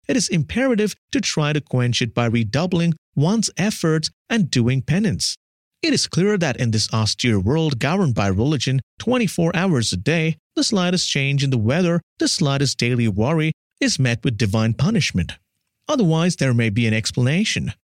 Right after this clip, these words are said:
The one feared by all, Satan. And how Satan gets into such pure homes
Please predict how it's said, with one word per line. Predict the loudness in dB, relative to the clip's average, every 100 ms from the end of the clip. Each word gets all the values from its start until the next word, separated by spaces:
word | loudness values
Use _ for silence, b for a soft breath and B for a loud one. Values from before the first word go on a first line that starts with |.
| _
The | -2 2
one | 2 2 0
feared | 2 2 2
by | 2
all, | 2 2 0 -4 -6
Satan. | -2 2 0 0 -2 -4 -12 _ _ _ _ _ _ _
And | -2 0
how | 0
Satan | -2 -2 -2 -2
gets | 0 0 -2
into | -2 -2
such | -2 -2 -4 -2
pure | 0 0 2
homes | 2 2 0